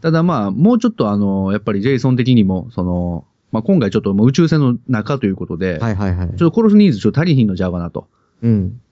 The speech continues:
Speaker 1: あ、ちょっと、ちょっとこれ、ちょっと、あの、視聴者的にもちょっと殺す人数ちょっと、もうちょっと増やしとかなということで、
Speaker 2: うん。うん。
Speaker 1: ただまあ、宇宙船の中でこう、限られた人数だと。
Speaker 2: うん。
Speaker 1: いうところで、これどうしようかなと思う、考えた先に、
Speaker 2: うん。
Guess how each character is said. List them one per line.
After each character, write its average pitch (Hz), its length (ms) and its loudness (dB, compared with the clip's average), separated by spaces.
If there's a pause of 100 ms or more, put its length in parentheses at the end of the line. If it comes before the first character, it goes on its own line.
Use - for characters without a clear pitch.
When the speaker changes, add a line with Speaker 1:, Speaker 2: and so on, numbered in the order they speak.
(300)
Speaker 1:
あ、 156 80 0
ち 220 80 -2
ょ - 20 2
っ 214 40 2
と、 135 160 2 (100)
ち 156 60 -6
ょ 302 40 2
っ - 20 -4
と 262 100 0
こ 151 120 0
れ、 151 160 0
ち 151 60 -4
ょ 180 40 0
っ 160 40 -8
と、 107 340 0 (380)
あ 117 120 -2
の、 110 140 0
視 104 100 -8
聴 135 180 2
者 139 120 -2
的 156 200 2
に 190 60 4
も 143 80 4
ち 120 80 0
ょ 131 40 -2
っ - 20 -6
と 151 100 -2
殺 160 160 0
す 175 60 4
人 175 160 6
数 120 160 2
ち 107 80 0
ょ 104 40 4
っ - 20 -10
と、 92 480 -2 (100)
も 147 140 2
う 165 40 -6
ち 202 60 -2
ょ - 20 -6
っ - 20 -6
と 139 100 -2
増 113 100 0
や 107 100 0
し 107 40 -6
と 123 100 0
か 135 80 -2
な 95 140 -2
と 85 140 -8
い 90 60 -4
う 98 80 -4
こ 98 100 -6
と 90 120 -6
で、 95 280 -6 (140)
Speaker 2:
う 123 60 -2
ん。 - 20 0
う - 20 0
ん。 95 380 -6
Speaker 1:
た 220 80 -2
だ 254 120 2
ま 262 80 0
あ、 - 20 2
宇 165 160 6
宙 202 160 2
船 196 160 2
の 180 60 4
中 117 160 -2
で 98 100 -2
こ 98 180 -4
う、 92 40 -6
限 147 240 0
ら 135 100 0
れ 113 60 -2
た 98 100 -4
人 101 240 -2
数 98 100 -8
だ 87 120 -8
と。 82 180 -8 (400)
Speaker 2:
う 110 60 -2
ん。 98 240 -2
Speaker 1:
い 135 40 -2
う 127 40 -2
と 123 80 0
こ 113 80 0
ろ 104 80 -2
で、 101 40 -6
こ 170 80 -2
れ 147 60 0
ど 185 100 2
う 269 220 0
し - 80 -4
よ 254 80 0
う - 20 -2
か 117 120 -6
な 101 140 -4
と 98 100 -4
思 98 140 0
う、 101 40 -2
考 123 300 -2
え 101 60 -6
た 107 80 -18
先 95 240 -6
に、 139 260 4
Speaker 2:
う - 20 -2
ん。 101 80 -10